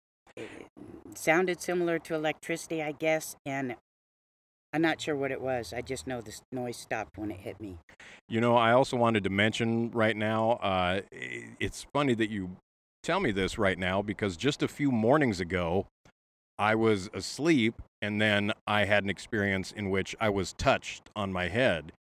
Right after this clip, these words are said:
Speaker 2: uh, by, by a finger very firmly. So it's, it's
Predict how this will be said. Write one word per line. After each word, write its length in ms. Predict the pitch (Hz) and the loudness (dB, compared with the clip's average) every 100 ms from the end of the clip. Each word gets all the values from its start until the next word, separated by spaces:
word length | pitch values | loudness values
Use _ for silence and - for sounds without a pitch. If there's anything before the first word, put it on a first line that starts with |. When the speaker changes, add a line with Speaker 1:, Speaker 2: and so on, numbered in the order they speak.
| _ _ | _ _
Speaker 2:
uh, 300 | 92 87 87 82 - - | -4 -2 -4 -6 -16 -8
by, 280 | - 92 92 82 | -2 0 0 -2
by 120 | 92 | -2
a 80 | 82 | -2
finger 340 | - 147 98 | -2 -2 -2
very 280 | 85 117 117 | 2 2 2
firmly. 640 | - 147 147 117 90 78 - _ _ - | 0 -2 0 0 -4 -8 -14 _ _ 0
So 160 | 123 | 2
it's, 380 | 123 123 110 - - - - - | 4 2 0 -6 -12 -14 -12 -8
it's 380 | 120 - - | -8 -8 -14